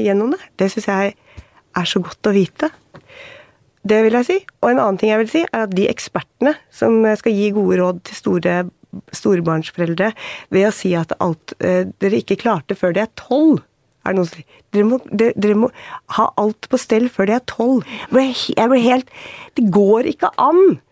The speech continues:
Fordi at de er, vi er ferdig med de små barn. Vi har, jeg har sett sikkert tusen foreldre, eh, oppdra sine barn, og jeg har sett folk som har virkelig vært der for ungene sine. Så ikke kom og si hvis det blir trøbbel etter at de er tolv år, eh, at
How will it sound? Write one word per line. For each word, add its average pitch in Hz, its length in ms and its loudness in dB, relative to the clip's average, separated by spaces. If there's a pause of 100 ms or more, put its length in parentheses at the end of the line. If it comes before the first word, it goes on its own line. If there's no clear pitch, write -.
(140)
Fordi 285 160 2
at 302 100 0
de - 80 -2
er, - 300 -4
vi 277 140 0
er 285 120 0
ferdig 233 360 0
med 294 100 2
de 330 60 -2
små 302 240 2
barn. 190 280 0
Vi 240 80 2
har, 269 160 2 (380)
jeg 247 260 2
har 311 160 2
sett - 320 -4 (320)
sikkert 294 340 -2
tusen 208 500 -2
foreldre, 226 420 2 (640)
eh, 208 340 2 (220)
oppdra 220 360 -4
sine 202 240 2
barn, 214 240 0
og 208 80 2
jeg 226 60 2
har - 80 -8
sett - 240 -8 (640)
folk - 340 -2
som 247 140 0
har 262 100 -4
virkelig 247 640 -2
vært 233 180 -6
der 277 140 -2
for 302 140 0
ungene 214 260 2
sine. 269 220 -2 (640)
Så - 100 -12
ikke 277 220 -2
kom 185 260 0
og 233 100 2
si 196 220 -2
hvis 208 160 0
det 233 80 0
blir 214 160 2
trøbbel 190 320 0
etter 175 220 0
at 160 80 -8
de 202 80 0
er 208 100 -2
tolv 196 300 2
år, 190 80 -6 (920)
eh, 196 240 0
at 208 160 -6